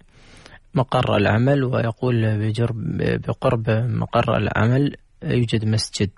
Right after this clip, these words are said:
فعندما يؤذن يقول: "لصلاة الظهر نذهب إلى المسجد ونصلي"، إلا يقول شخص واحد يبقى في السكن،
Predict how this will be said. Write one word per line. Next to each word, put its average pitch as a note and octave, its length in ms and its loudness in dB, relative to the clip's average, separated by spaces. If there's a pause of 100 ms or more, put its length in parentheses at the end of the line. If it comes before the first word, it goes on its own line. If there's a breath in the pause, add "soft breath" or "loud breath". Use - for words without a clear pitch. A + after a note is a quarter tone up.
(960 loud breath)
فعندما C3 600 4
يؤذن D3+ 300 0
يقول: C3+ 220 -2
"لصلاة B2+ 360 -2
الظهر B2+ 280 0
نذهب B2 320 2
إلى A2+ 120 0
المسجد B2+ 340 -2
ونصلي"، A#2 520 0
إلا C3 200 2
يقول A#2 200 0
شخص - 360 -2
واحد A#2 480 0
يبقى A2+ 500 0
في A2 220 -2
السكن، C#3 540 -2